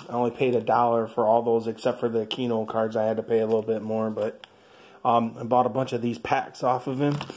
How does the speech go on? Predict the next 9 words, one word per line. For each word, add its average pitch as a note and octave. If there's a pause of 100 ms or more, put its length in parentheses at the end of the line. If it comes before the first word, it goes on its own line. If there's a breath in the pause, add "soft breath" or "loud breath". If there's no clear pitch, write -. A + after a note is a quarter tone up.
(460 loud breath)
And A#2+
then A2
today B2 (200)
I A#2
found A#2
some A#2+
of A2+
these, A2+ (760 soft breath)
um, G#2+